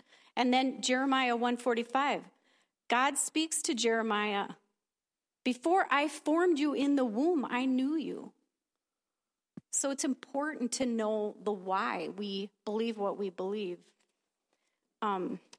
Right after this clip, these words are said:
I want to thank Pastor Jason. It was kind of short notice, and I hadn't planned to do this, but I woke up with it just heavy on my heart this morning that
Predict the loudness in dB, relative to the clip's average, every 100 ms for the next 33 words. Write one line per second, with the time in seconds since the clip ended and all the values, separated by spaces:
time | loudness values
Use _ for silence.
0 | 0 2 4 2 0 -2 -2 -4 -6 -4
1 | -2 -2 -2 -2 -2 -2 -2 -2 -2 -2
2 | -2 -2 -2 -2 -2 -2 -2 -2 -2 -4
3 | -2 -2 -2 -2 -6 -12 _ _ _ _
4 | -10 -2 0 2 2 0 -2 -6 -6 -4
5 | -2 0 0 0 0 0 0 0 0 0
6 | 0 0 0 -2 -2 -4 -6 -4 -4 -6
7 | -2 0 2 0 0 0 0 0 -4 -2
8 | -2 -2 -2 -2 -2